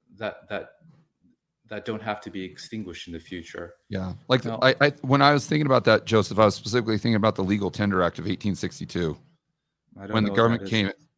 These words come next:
Speaker 2: uh, sorry, it's just, they wanted, they're trying to fund the Civil War.
Speaker 1: Oh, okay.
Speaker 2: A-, and they thought, "Okay, we can issue T-bills or we can issue government debt. That's not fair to the taxpayer." This was, I actually read their notes, believe it
Speaker 1: Yeah.
Speaker 2: or not.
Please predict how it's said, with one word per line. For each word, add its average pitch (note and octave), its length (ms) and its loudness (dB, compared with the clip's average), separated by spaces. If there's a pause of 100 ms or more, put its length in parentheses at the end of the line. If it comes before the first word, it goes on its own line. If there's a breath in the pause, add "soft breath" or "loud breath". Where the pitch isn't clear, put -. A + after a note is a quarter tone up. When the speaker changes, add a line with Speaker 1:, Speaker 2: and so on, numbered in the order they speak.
(120)
Speaker 2:
uh, G#2 100 -4
sorry, F2+ 400 2
it's E2+ 120 -6
just, B2 340 -4
they C3 140 4
wanted, C3 280 2
they're C3+ 160 4
trying C#3 160 0
to A#2 80 0
fund A2 240 0
the F2 40 -2
Civil E2 280 -2
War. D2+ 300 -2 (440)
Speaker 1:
Oh, G#2+ 140 -4
okay. - 300 -8
Speaker 2:
A-, - 200 -6
and G#2+ 80 -2
they G2+ 120 2
thought, G#2+ 180 2
"Okay, G2+ 300 2
we F#2+ 120 -2
can G#2+ 140 -2
issue A2 320 -2
T-bills G#2+ 800 0
or F#2+ 160 0
we G2+ 100 -4
can G#2 120 -2
issue F#2+ 480 -2 (240)
government G2 260 -2
debt. G#2 300 2
That's G#2 180 0
not A2 180 -4
fair G2 120 2
to F2 60 -4
the D#2+ 60 -10
taxpayer." G2+ 480 -2
This C3+ 140 -4
was, A#2+ 180 -4
I C3 120 4
actually B2+ 240 -2
read A#2+ 120 0
their F#2 120 -2
notes, F#2+ 460 -4 (120)
believe E2+ 160 -6
it A2 60 -4
Speaker 1:
Yeah. A2+ 60 0
Speaker 2:
or C#3 40 -2
not. - 180 -8